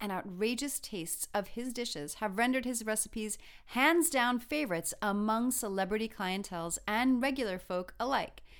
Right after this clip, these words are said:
J-Ro fans include Woody Harrelson, Jeremy Piven, Robin Wright, Sigourney Weaver, John C. Reilly, Steve Buscemi, and Russell Simmons, to name a few, and many more consistently rave about his delicious and innovative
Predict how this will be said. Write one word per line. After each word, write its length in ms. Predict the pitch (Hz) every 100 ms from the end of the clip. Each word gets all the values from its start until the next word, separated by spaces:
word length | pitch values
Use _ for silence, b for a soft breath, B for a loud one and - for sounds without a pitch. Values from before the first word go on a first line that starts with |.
| b b b -
J-Ro 380 | 247 285 330
fans 480 | 339 254 190 180 202
include 420 | - 208 220 202
Woody 260 | 175 208 240
Harrelson, 600 | 208 202 208 - 226 254 -
Jeremy 400 | 202 196 190 190
Piven, 440 | - 185 175 196 254 b b
Robin 440 | - 214 208 269 277
Wright, 320 | 190 160 185 - -
Sigourney 500 | - - 349 285 208
Weaver, 420 | 175 165 151 180 247 b b 220
John 300 | 254 240 233
C. 240 | - 220
Reilly, 540 | 208 226 226 185 226 b b
Steve 340 | - - 254 196
Buscemi, 560 | 214 - 202 190 214 -
and 360 | 254 277 311 - -
Russell 380 | 226 226 240
Simmons, 420 | 202 214 196 254 -
to 80 |
name 280 | 214 190 180
a 60 | 175
few, 380 | - 165 170 262 B B
and 280 | - 233 233
many 220 | 262 277
more 320 | 311 240 165 156
consistently 680 | - 240 294 285 320 262 269
rave 380 | 214 247 254
about 260 | 226 202 185
his 160 | 185 190
delicious 580 | 208 220 254 - 254
and 180 | - 185 -
innovative 540 | 247 233 208 208 214